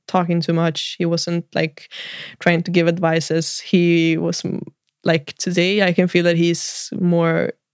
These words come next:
connected and more grounded. Um, and I'm not saying that anything is better than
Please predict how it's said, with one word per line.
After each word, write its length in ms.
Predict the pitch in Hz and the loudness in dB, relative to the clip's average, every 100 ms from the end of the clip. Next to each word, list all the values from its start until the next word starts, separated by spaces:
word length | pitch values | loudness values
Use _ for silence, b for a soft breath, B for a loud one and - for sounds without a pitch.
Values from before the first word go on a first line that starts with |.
| _ | _
connected 500 | - 165 - - - | -2 -2 0 -2 -2
and 140 | - | -2
more 160 | 170 165 | 0 -2
grounded. 500 | 165 - 190 - - _ _ - | -2 -2 -2 -4 -6 _ _ -4
Um, 520 | 67 - - - 196 _ _ _ _ _ _ _ - - _ _ _ | -2 -2 -2 -4 -8 _ _ _ _ _ _ _ -18 -18 _ _ _
and 720 | - 180 175 170 165 165 170 - - - | 0 2 4 2 2 0 -2 -6 -4 0
I'm 100 | 190 | 2
not 120 | 180 | 2
saying 200 | 185 180 | 0 2
that 120 | 175 | 2
anything 340 | 180 175 180 | 2 0 0
is 160 | 170 165 | 0 -2
better 480 | 175 170 175 185 208 | -2 2 2 2 0
than 540 | 185 170 170 175 196 | 0 0 0 -4 -6